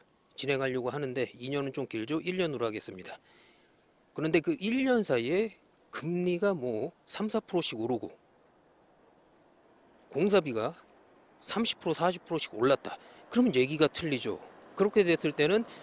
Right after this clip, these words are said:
마진은커녕 진짜 본전치기 남은 천만다행인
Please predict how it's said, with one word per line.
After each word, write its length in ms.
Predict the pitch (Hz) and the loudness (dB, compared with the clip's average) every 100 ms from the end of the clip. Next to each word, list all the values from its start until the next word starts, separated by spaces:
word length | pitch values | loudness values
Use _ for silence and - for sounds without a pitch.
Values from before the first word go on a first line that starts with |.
| - | -2
마진은커녕 1000 | 101 98 160 208 208 196 190 180 214 226 | 6 8 8 6 4 2 0 2 4 2
진짜 460 | - 170 165 143 196 - - - | -2 0 4 4 4 -4 -10 2
본전치기 580 | 170 220 233 - 202 | 4 4 4 2 2
남은 380 | 185 175 175 190 - - | 2 2 2 -2 -6 -10
천만다행인 760 | - 185 180 151 131 131 135 | -4 0 2 4 2 2 -2